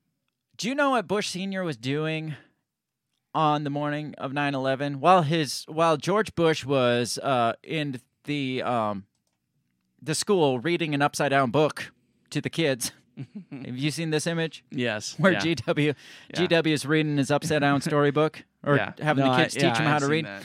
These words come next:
Speaker 2: yes.
Speaker 1: Uh, do you want, do you know what, uh, uh, where'd my article go? Do you know what, what Bush Senior was doing at the time?
Speaker 2: Mm-mm.
Speaker 1: He was hanging out with bin Ladens, no less. <laughs>
Speaker 2: Oh, really?
Speaker 1: Yes.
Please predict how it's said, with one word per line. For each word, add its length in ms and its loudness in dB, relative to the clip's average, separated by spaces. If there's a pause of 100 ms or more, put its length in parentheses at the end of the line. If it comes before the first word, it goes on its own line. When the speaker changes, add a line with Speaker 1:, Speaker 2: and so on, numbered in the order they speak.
Speaker 2:
yes. 260 -16
Speaker 1:
Uh, 60 -2
do 160 -2
you 140 4
want, 220 0
do 120 -6
you 60 -2
know 140 2
what, 160 4
uh, 380 2 (1300)
uh, 60 -10
where'd 380 -8
my 220 -6 (500)
article 340 -2
go? 160 -4 (380)
Do 100 -4
you 60 -2
know 220 0
what, 280 0
what 380 -2
Bush 220 -2
Senior 280 -8
was 120 -6
doing 180 -6
at 120 -6
the 60 -20
time? 320 -8 (400)
Speaker 2:
Mm-mm. 300 -10 (560)
Speaker 1:
He 140 -6
was 160 -4
hanging 340 -2
out 260 -2 (1120)
with 240 0
bin 140 2
Ladens, 680 -2
no 180 2
less. 420 0
<laughs> 200 -14
Speaker 2:
Oh, 100 -2
really? 500 0
Speaker 1:
Yes. 360 -2